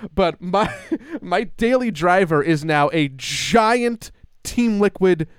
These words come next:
minivan, which is, I, I went to Chick-fil-A last night.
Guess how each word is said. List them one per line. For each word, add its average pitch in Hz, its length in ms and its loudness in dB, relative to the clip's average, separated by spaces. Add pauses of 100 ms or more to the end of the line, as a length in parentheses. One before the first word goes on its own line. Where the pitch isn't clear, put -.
(120)
minivan, 139 760 -6 (260)
which 175 240 -4
is, 156 680 -4 (1120)
I, 226 220 4
I 214 100 4
went 269 220 0
to - 100 -6
Chick-fil-A 156 680 -4
last 120 320 -8
night. - 420 -12